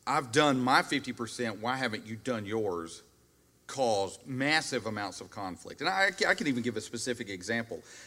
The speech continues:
I had, um, a real issue with, uh, a habit that Ann had. She would, uh, in the morning, get up, get dressed, and she would leave her hangers on the back of the door.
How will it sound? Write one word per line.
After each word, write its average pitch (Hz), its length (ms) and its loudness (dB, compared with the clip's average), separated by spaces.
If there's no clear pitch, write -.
I 135 220 4
had, 120 540 2
um, 92 340 -4
a 135 100 0
real 156 540 4
issue 120 560 2
with, 104 480 -2
uh, 202 240 -8
a - 40 -6
habit 135 420 2
that 95 160 -10
Ann 98 220 -8
had. 87 180 -10
She 135 400 0
would, 110 500 -4
uh, 90 220 -2
in 117 100 -4
the 127 60 -2
morning, 123 340 0
get 117 200 2
up, 117 340 2
get 131 260 0
dressed, 117 540 2
and 117 100 -6
she 127 140 -4
would 113 140 -4
leave 139 340 -2
her 135 220 -4
hangers 131 680 -2
on 117 320 -4
the 117 120 -2
back 110 260 -2
of 117 80 -8
the 117 40 -6
door. - 280 -2